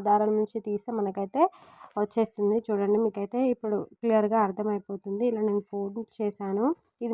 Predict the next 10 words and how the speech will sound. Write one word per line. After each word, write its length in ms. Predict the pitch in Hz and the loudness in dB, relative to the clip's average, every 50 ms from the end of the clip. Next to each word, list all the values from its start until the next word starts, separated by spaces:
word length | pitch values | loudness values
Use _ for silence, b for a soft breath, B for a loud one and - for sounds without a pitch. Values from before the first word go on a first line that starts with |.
| 233 233 | 4 4
మనకు 260 | 233 220 214 240 233 - - - _ - _ - _ - - 208 - - 226 240 226 | 4 4 4 2 0 0 0 -4 _ -20 _ -20 _ -18 -18 -18 -12 -4 -2 2 4
ఇలా 180 | 226 220 214 214 214 214 - b b b b b b - | 6 6 6 6 6 4 0 b b b b b b 2
వెడల్పు 420 | 233 233 226 240 254 247 - 277 277 269 262 254 240 | 4 4 6 6 4 4 4 4 8 8 8 10 8
లేకపోతే 480 | 226 226 220 - 233 202 226 220 247 233 247 | 6 4 4 2 0 0 0 0 2 2 4
మనం 120 | 240 226 226 220 208 | 4 4 4 4 2
ఇట్లా 160 | 214 208 208 202 _ | 2 0 -2 -2 _
స్ట్రైట్గా 580 | - 220 214 220 220 226 220 240 226 233 240 240 233 - 220 | -6 -4 -2 0 0 0 0 0 4 4 4 4 4 -2 0
కూడా 140 | 220 233 247 - | 2 2 2 2
స్టిచ్ 200 | - 226 208 _ - 220 | 0 -14 -14 _ -4 -4
చేసుకోవచ్చు 540 | 220 214 _ _ - 208 202 202 196 - | -4 -4 _ _ -6 -6 -6 -6 -4 -6